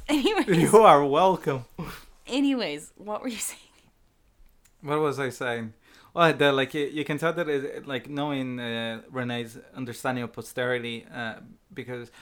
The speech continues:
Speaker 2: from my understanding, again, like I said, I only seen the wor-, his early work, like
Speaker 1: Mm.
Speaker 2: Night and Fog and,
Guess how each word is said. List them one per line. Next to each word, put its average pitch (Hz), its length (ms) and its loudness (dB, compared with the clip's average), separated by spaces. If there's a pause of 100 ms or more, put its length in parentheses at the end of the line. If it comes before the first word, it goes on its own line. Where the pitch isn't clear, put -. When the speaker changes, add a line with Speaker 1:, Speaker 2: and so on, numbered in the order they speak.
(120)
Speaker 2:
from 135 140 -6
my 143 180 0
understanding, 127 540 -2
again, 120 240 -6
like 117 160 -10
I 123 60 -8
said, 117 240 -10
I 117 40 -4
only 120 240 -8
seen 117 460 -10
the 117 320 -10 (100)
wor-, 123 320 -6 (240)
his 127 260 -8
early 123 240 -2
work, 117 400 -4
like - 200 -8
Speaker 1:
Mm. 175 120 -8
Speaker 2:
Night 120 180 -6
and 113 120 -8
Fog 117 360 -6 (100)
and, 113 480 -8